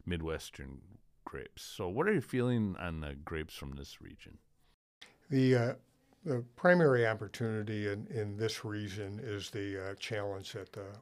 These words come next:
Speaker 2: weather provides. And the, the great varieties of the world have their limitations in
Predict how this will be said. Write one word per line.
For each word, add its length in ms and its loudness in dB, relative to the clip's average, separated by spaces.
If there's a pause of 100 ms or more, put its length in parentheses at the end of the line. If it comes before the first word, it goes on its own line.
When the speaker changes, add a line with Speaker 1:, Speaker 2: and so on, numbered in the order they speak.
(100)
Speaker 2:
weather 260 -4
provides. 640 -14 (640)
And 440 -4 (200)
the, 380 -2 (120)
the 160 -4 (140)
great 540 2 (120)
varieties 1120 -2
of 320 -4
the 80 -4
world 640 -4 (1120)
have 260 4
their 200 0
limitations 1120 -4
in 380 -2